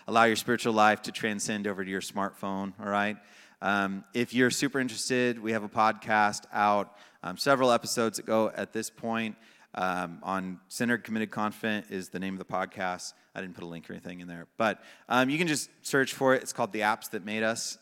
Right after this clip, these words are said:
and, um, it literally goes through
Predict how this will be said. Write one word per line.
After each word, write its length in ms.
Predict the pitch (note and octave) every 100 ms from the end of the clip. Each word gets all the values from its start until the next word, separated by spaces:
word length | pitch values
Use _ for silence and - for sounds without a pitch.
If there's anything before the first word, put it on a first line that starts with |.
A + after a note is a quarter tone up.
| -
and, 520 | G2+ G2 G2 F#2+ F#2+ - -
um, 240 | F#2+ F#2+
it 100 | G2
literally 380 | G#2+ A2 A2+ A#2
goes 380 | G#2 G#2+ G#2+ -
through 420 | A2 G#2 G#2 G2+